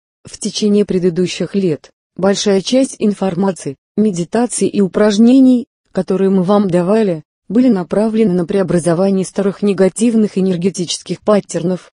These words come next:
а также на расширение и очищение вашего сознания.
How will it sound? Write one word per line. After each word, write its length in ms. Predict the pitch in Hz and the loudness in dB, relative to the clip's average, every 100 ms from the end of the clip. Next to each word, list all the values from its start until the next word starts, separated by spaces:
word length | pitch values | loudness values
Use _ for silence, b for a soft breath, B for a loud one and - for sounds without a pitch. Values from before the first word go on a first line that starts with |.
| _ | _
а 80 | - | -12
также 360 | - 190 202 196 | -2 -2 0 0
на 120 | 196 | 0
расширение 560 | 196 - 196 208 214 - | -2 0 0 2 2 2
и 120 | 226 | 0
очищение 680 | 226 - 196 - 226 220 214 | 0 -2 -4 -2 0 2 2
вашего 440 | 202 180 170 175 | 0 -2 -4 -4
сознания. 760 | - 202 202 196 156 143 139 | -2 0 0 0 -2 -6 -10